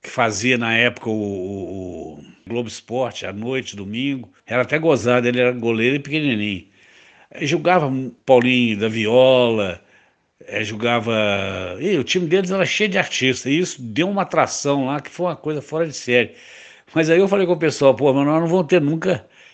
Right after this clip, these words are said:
esses artistas aqui pra fazer show pro América de graça, poder dar público, né?"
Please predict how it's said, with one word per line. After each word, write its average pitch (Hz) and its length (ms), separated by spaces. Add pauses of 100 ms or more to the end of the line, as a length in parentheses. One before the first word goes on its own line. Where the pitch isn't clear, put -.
(140)
esses 143 300
artistas 139 560
aqui 123 140
pra 135 160
fazer 123 540 (540)
show 139 440
pro 104 120
América 117 320
de 110 120
graça, 139 400
poder 170 280
dar 165 140
público, 123 480
né?" 151 220